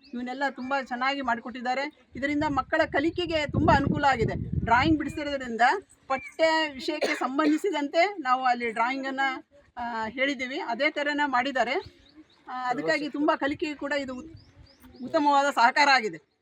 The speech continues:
ಇದು ಶೈಕ್ಷಣಿಕವಾಗಿ ಅಷ್ಟೇ ಅಲ್ಲ, ನಮಗೆ ಎರಡು ಸಾವಿರ ಇಪ್ಪತ್ತ್ಮೂರು ಇಪ್ಪತ್ನಾಲ್ಕನೇ ಸಾಲಿನಲ್ಲಿ ಕೂಡ ಎಸ್ ಎಲ್ ಆರ್ ಕಂಪ್ನಿಯಿಂದ ಐವತ್ತು ಸಾವಿರ ನಾವು ಶೈಕ್ಷಣಿಕ ಪ್ರವಾಸವನ್ನು ಕೈಗೊಂಡ್ವಿ. ನಮ್ದು ಒಂದೇ ಮಾತಿಗೆ ಅವರು ಕರೆಗೆ ಹೋಗೊಟ್ಟು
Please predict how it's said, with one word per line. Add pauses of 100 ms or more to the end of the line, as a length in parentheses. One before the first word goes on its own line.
(220)
ಇದು
ಶೈಕ್ಷಣಿಕವಾಗಿ
ಅಷ್ಟೇ
ಅಲ್ಲ,
ನಮಗೆ
ಎರಡು
ಸಾವಿರ
ಇಪ್ಪತ್ತ್ಮೂರು
ಇಪ್ಪತ್ನಾಲ್ಕನೇ
ಸಾಲಿನಲ್ಲಿ
ಕೂಡ (420)
ಎಸ್
ಎಲ್
ಆರ್
ಕಂಪ್ನಿಯಿಂದ
ಐವತ್ತು
ಸಾವಿರ (480)
ನಾವು
ಶೈಕ್ಷಣಿಕ
ಪ್ರವಾಸವನ್ನು
ಕೈಗೊಂಡ್ವಿ. (380)
ನಮ್ದು
ಒಂದೇ
ಮಾತಿಗೆ
ಅವರು
ಕರೆಗೆ
ಹೋಗೊಟ್ಟು